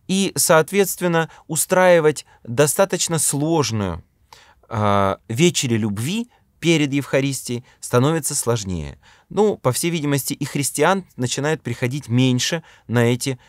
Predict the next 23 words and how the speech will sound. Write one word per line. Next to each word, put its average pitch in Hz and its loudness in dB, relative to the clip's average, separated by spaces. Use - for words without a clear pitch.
собрания, 110 2
ну, 139 -4
кроме 143 -2
воскресного 87 -2
собрания. - -14
Э, 113 2
и, 208 -2
соответственно, 165 2
а, 113 4
при-, 139 0
приход-, 156 -4
э, 107 -12
м, 139 -6
начинается 196 0
такая 143 4
чисто - 0
практическая 160 -4
составляющая, 156 -4
когда 156 2
Евхаристию 180 0
переносят 113 -4
на 143 0
утро, 180 -2